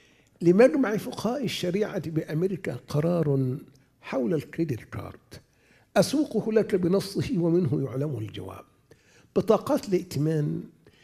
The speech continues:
هي البطاقات التي تخول لحاملها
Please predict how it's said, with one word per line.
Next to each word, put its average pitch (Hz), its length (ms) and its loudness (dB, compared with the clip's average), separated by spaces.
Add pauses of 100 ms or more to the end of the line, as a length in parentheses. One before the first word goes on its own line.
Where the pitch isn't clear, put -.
(220)
هي 233 140 8
البطاقات 220 720 2
التي 196 360 0
تخول 185 840 0 (880)
لحاملها 165 960 0